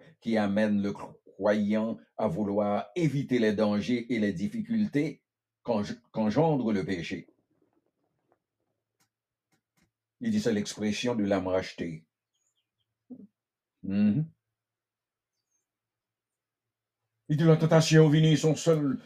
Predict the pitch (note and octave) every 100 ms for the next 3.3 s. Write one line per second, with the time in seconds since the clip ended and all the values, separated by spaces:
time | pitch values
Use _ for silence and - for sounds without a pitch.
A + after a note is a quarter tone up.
0 | - - E3 D3 D3 - C#3+ C#3 C#3 C3+
1 | C3 B2 B2 B2+ A#2+ - _ _ _ _
2 | _ _ _ _ - - A2+ - G#2+ G#2+
3 | A2 G#2+ G#2